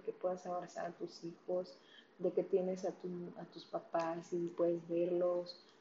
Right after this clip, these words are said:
de que tienes un trabajo, tienes techo, tienes comida, tienes unos amigos, tienes personas que te rodean, tienes, ah, tu matrimonio, estás sano,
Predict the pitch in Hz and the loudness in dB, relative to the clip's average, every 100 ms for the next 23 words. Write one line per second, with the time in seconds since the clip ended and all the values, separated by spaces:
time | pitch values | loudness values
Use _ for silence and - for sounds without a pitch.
0 | - 180 170 180 180 - 180 175 175 165 | -4 0 2 2 2 -2 -6 0 0 2
1 | 165 - 175 165 175 170 - 175 170 - | -2 -2 -4 -2 -4 -4 -4 -2 -2 0
2 | 175 170 175 170 - 165 165 175 180 180 | -2 0 -4 -4 -6 -8 -4 0 2 2
3 | 180 175 175 175 170 180 175 175 170 175 | 2 -2 -2 -2 -4 -8 -8 -8 -6 -2
4 | 190 185 185 180 - 175 175 - - - | -2 -2 -2 -4 -4 -4 -4 -8 -20 -20
5 | - - 180 180 180 185 185 180 170 175 | -20 0 2 2 0 0 0 -2 0 0
6 | 165 170 170 175 180 180 - 180 180 175 | 2 2 4 2 -2 -8 -4 -2 -2 -6
7 | - - 175 170 165 165 - 180 175 170 | -8 0 2 2 0 -4 -4 -4 -4 -2
8 | 165 170 180 180 175 175 175 - - - | -2 0 0 0 0 -2 -4 -10 -20 -20
9 | - - _ - - 180 - 175 160 170 | -20 -20 _ -8 -2 -2 -2 -4 -2 -2
10 | 165 | -2